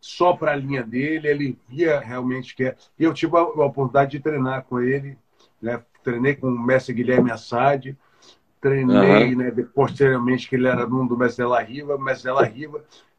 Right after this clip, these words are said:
Speaker 1: tinha a oportunidade de, de, de, de lutar as eliminatórias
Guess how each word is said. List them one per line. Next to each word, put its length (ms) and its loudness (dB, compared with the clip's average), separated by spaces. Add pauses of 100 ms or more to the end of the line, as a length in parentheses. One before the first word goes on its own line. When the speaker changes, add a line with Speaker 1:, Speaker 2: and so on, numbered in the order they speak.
Speaker 1:
tinha 180 -2 (340)
a 80 -4
oportunidade 760 4
de, 220 -4
de, 0 -
de, 240 -2
de 300 -4
lutar 360 4
as 80 0
eliminatórias 1080 0